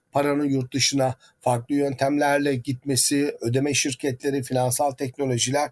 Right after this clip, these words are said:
Şimdi bunların hepsini bir araya getirdiğiniz zaman ortaya şöyle bir şey çıkıyor. Bu bir fırsat. Tüm denetim ve düzenleme, e, modellerimizi, yapılarımızı, düzenlemelerimizi bir gözden geçirelim.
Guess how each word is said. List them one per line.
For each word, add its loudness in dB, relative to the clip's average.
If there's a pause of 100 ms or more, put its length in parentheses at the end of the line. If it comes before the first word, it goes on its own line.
Şimdi -4
bunların -2
hepsini 0
bir 0
araya 0
getirdiğiniz -4
zaman 0 (160)
ortaya 2
şöyle 0
bir -2
şey 0
çıkıyor. -4 (140)
Bu 0
bir 2
fırsat. 2
Tüm -2
denetim 0
ve 0
düzenleme, 2 (460)
e, -2 (200)
modellerimizi, 2 (500)
yapılarımızı, 0
düzenlemelerimizi 0 (200)
bir -2
gözden -2
geçirelim. -6